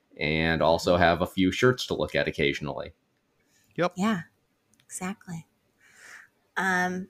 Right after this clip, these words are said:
Speaker 3: all right. So as I was saying, Darby, bad.
Speaker 2: Yes.
Speaker 3: Um, at promo-, <laughs> promos.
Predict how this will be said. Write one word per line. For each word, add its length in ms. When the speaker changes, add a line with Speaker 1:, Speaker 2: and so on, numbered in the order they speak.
Speaker 3:
all 80
right. 280
So 400
as 180
I 140
was 120
saying, 460
Darby, 720
bad. 380
Speaker 2:
Yes. 300
Speaker 3:
Um, 80
at 160
promo-, 580
<laughs> 80
promos. 640